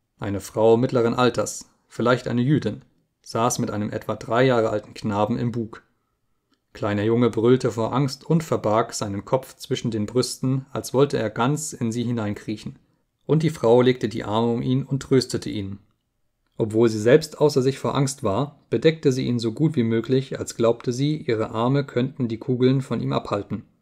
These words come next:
Dann warf der Hubschrauber eine zwanzig Kilo Bombe zwischen sie. Schreckliches Aufblitzen und das ganze Schiff zersplitterte wie Streichhölzer. Dann gab es eine wundervolle Aufnahme von einem Kinderarm, der hoch, hoch und immer höher hinauffliegt in die Luft.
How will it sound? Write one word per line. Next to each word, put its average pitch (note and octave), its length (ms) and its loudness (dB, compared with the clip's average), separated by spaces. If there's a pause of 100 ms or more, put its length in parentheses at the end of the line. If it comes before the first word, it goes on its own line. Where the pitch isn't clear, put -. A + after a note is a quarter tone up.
(720)
Dann D3 260 4
warf B2 180 4
der A2 140 0
Hubschrauber C3 480 2
eine A#2 180 -2
zwanzig B2 400 -4
Kilo A#2 260 0
Bombe G#2 260 -4
zwischen - 360 -6
sie. A2 200 -12 (360)
Schreckliches C3+ 520 2
Aufblitzen C3+ 800 2 (160)
und D#3+ 340 2
das B2 160 -2
ganze B2 300 0
Schiff - 300 0
zersplitterte B2+ 680 0
wie C3 80 -4
Streichhölzer. - 720 -8 (640)
Dann A#2+ 320 2
gab B2+ 200 2
es B2+ 120 -6
eine A2 220 -2
wundervolle C#3+ 500 4
Aufnahme C3 480 2
von B2 160 -4
einem A#2 220 -4
Kinderarm, G#2 560 2
der G#2 200 -2
hoch, D#3 360 4 (400)
hoch E3+ 260 6
und C3+ 180 0
immer D3 240 4
höher C3 240 4
hinauffliegt B2 640 0
in B2 100 -2
die C3 100 2
Luft. - 360 -2